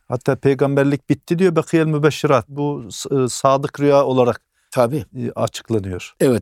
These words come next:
Speaker 2: şimdi burada diyor ki, "Tamam, biz uyurken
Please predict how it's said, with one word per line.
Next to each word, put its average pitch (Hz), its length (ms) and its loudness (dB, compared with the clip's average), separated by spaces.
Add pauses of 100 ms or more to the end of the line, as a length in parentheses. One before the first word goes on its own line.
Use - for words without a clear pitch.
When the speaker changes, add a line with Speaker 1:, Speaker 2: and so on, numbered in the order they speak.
Speaker 2:
şimdi 156 360 2
burada 190 380 0
diyor 202 180 2
ki, 185 140 -4
"Tamam, 110 420 2 (220)
biz - 280 -12 (360)
uyurken 196 580 2